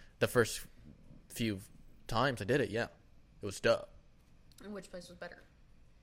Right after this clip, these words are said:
Speaker 1: By the time I went to New York, I was already over the partying.
Speaker 2: So you're
Speaker 1: So,
Speaker 2: like, "This still sucks"?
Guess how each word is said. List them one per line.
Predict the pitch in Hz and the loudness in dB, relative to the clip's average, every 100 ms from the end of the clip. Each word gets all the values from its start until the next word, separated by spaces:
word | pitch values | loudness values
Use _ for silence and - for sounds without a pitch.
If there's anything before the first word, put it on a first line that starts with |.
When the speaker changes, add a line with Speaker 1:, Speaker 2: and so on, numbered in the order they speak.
| - - - - - - - - - - - - - - - - - - - - - | -20 -20 -20 -20 -18 -16 -16 -20 -20 -20 -20 -20 -20 -20 -20 -20 -20 -20 -20 -16 0
Speaker 1:
By | - 139 | 4 6
the | |
time | 156 165 | 6 6
I | 139 110 - | 4 2 -10
went | 127 123 131 | -4 -2 0
to | 135 | 0
New | 123 | 2
York, | 117 123 - - | 2 2 -4 -2
I | 110 | 2
was | 110 | 4
already | 110 104 | 4 4
over | 90 101 107 | 2 0 0
the | |
partying. | - 113 113 117 - - - - - - - - - - - - - - - - - - | 0 0 0 -4 -12 -20 -20 -20 -20 -20 -20 -20 -20 -20 -20 -20 -20 -20 -20 -20 -20 -14
Speaker 2:
So | - 117 104 | 4 6 6
you're | 95 | 4
Speaker 1:
So, | |
Speaker 2:
like, | 76 - | 0 -10
"This | 165 | -14
still | - | -14
sucks"? | - 151 - | -14 -16 -18